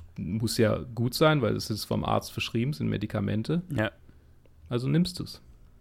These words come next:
Speaker 1: Genau. Und also einfach diese Fragen, okay, was kann denn eine Sucht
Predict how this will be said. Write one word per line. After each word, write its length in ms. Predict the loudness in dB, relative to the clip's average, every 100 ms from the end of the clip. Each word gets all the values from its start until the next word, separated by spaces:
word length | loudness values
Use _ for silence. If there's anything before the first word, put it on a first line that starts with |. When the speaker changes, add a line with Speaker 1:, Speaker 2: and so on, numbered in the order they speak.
| -20 -20 -20 -20 -8
Speaker 1:
Genau. 220 | -4 -2
Und 260 | 4 4 2 -8 -14 -8
also 240 | 4 8 10
einfach 260 | 8 8
diese 240 | 6 4 2
Fragen, 380 | 6 8 8 6
okay, 240 | 4 4
was 180 | 4 4
kann 240 | 4 6
denn 140 | 6 6
eine 200 | 4 4
Sucht 460 | 2 0 -8 -12